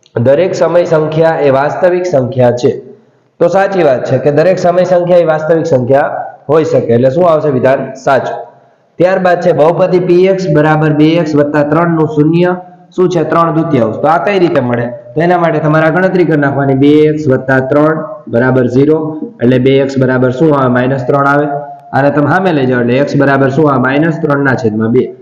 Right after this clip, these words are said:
અને આ જવાબ ત્રણ ના છેદમાં બે આપ્યા. કેવા? પ્લસ. એટલે વિધાન કેવું આવે? ખોટું. રેડી? ચલો આગળ. એના પછીનો છે ત્રીજો,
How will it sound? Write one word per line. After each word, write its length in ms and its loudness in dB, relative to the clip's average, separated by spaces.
અને 140 -2
આ 100 2
જવાબ 380 0
ત્રણ 220 0
ના 100 2
છેદમાં 360 -2
બે 220 0
આપ્યા. 160 -2
કેવા? 400 -2
પ્લસ. 300 -2
એટલે 140 2
વિધાન 300 0
કેવું 280 2
આવે? 160 -2
ખોટું. 720 -4
રેડી? 220 -2
ચલો 160 0
આગળ. 680 -4
એના 140 0
પછીનો 400 0
છે 140 -2
ત્રીજો, 360 0